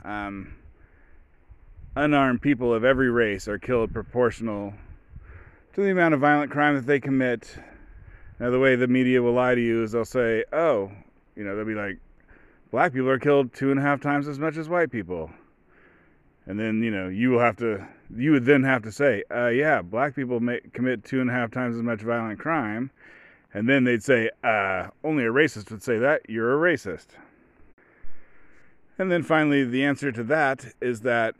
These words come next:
men, unarmed men are killed by cops twenty times more than unarmed women. And, you know, do you think that cops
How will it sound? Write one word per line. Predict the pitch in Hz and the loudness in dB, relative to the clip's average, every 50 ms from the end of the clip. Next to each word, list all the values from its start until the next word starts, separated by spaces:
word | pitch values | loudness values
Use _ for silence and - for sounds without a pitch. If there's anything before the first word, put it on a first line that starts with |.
| - - - - - - - - _ _ _ _ _ _ _ - | -16 -20 -20 -20 -20 -20 -20 -20 _ _ _ _ _ _ _ -10
men, | 98 104 113 147 165 147 - - | -4 -2 0 0 0 0 -2 -4
unarmed | 135 151 160 156 156 147 131 123 | -2 -2 0 0 2 2 2 2
men | 123 135 151 143 113 92 85 82 95 - - _ _ _ _ _ _ - | 2 2 2 0 -2 -4 -8 -10 -12 -16 -20 _ _ _ _ _ _ -8
are | - 107 101 | -8 -8 -4
killed | - 147 139 127 | 0 0 0 2
by | 117 123 117 104 | 2 0 -2 -2
cops | - 120 127 123 117 107 - - - - _ _ _ - | -2 -4 -2 -2 -2 -2 -4 -10 -20 -20 _ _ _ -20
twenty | - - 147 147 143 139 127 | -10 -4 -2 0 2 2 0
times | - 135 127 127 123 117 104 | 0 -2 -4 -4 -4 -4 -4
more | 107 120 127 127 113 101 95 95 95 | -2 -2 -2 0 -2 -2 -4 -6 -10
than | 85 98 104 | -10 -10 -10
unarmed | 98 92 123 123 120 113 110 107 101 98 | -8 -6 -6 -4 -2 -2 -2 -4 -4 -6
women. | 98 104 120 131 120 95 80 69 - - _ _ _ _ _ _ _ _ _ _ _ _ _ _ _ _ _ _ | -4 -4 -4 -2 -4 -4 -6 -10 -16 -20 _ _ _ _ _ _ _ _ _ _ _ _ _ _ _ _ _ _
And, | - 90 98 98 95 92 92 90 87 82 - - _ _ _ - | -12 -10 -8 -6 -6 -8 -8 -8 -10 -12 -14 -20 _ _ _ -14
you | 113 113 | -10 -10
know, | 104 87 80 78 80 - _ _ _ _ _ _ _ _ _ - - - _ _ - | -10 -10 -10 -12 -16 -18 _ _ _ _ _ _ _ _ _ -20 -20 -20 _ _ -10
do | - | -6
you | 113 113 | -6 -4
think | 101 127 123 117 101 | 0 0 0 0 0
that | 110 113 110 92 - - - - - - - _ _ _ _ _ _ - - - - - _ _ _ - - | 0 -2 -2 -2 -6 -12 -20 -20 -20 -20 -20 _ _ _ _ _ _ -20 -20 -20 -20 -20 _ _ _ -16 -10
cops | - 123 117 120 143 - - - - - - | -6 -2 -2 -2 -2 -4 -6 -14 -20 -20 -20